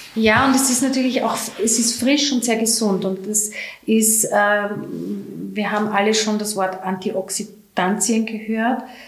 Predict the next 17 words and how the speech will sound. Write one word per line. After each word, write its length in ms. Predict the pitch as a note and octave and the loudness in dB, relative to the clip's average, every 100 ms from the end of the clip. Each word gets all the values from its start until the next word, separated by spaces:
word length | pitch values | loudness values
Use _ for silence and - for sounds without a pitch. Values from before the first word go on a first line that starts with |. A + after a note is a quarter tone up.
| - - | -12 -2
Äh, 540 | G3+ G3 G3 - - | 0 2 0 -2 -4
Sauerstoff 560 | - G#3+ G#3+ G#3+ A3 A3 | 0 2 2 0 -2 -2
ist 160 | - | -4
gut, 300 | - A3 A#3 | -2 0 0
aber 480 | - G3 G3+ G3+ G3+ | -2 -2 -2 -2 -4
zu 160 | - G#3+ | -4 -4
viel 320 | - A3+ A#3+ | 0 0 2
oder 240 | G3+ G#3 G3 | 0 -2 0
schlecht 340 | G#3+ G#3+ G#3+ | 0 -2 -4
verarbeitet 840 | G#3+ - F3 F3 G#3 G#3+ A3+ A#3 - - - - | -4 -2 -2 0 -2 -2 -2 -4 -6 -18 -20 -12
führt 260 | - G#3+ | -2 -2
eben 460 | G#3+ G3 G3+ G3+ G3 | 0 -2 -2 -4 -4
zur 560 | - G#3 G3 G3 - - - | -6 -2 -2 -4 -6 -14 -12
sogenannten 560 | - - G#3+ F#3+ F#3+ G3 | -6 -4 0 0 -2 -4
Radikalbildung 1080 | F#3 F3+ F3+ - F3 F#3 F3+ A3+ A#3 B3 C#4 - - | -4 -2 -4 -4 -2 -2 -2 -2 0 0 -2 -6 -6
und 380 | F#3+ F#3+ - - _ _ _ _ _ _ _ _ _ | -6 -6 -10 -18 _ _ _ _ _ _ _ _ _
Oxidantienbildung. 1200 | G3 - G#3 F3 G#3 - A#3+ A#3 A3+ A3+ A#3 A#3 | -4 -2 -2 0 0 0 0 0 0 0 0 0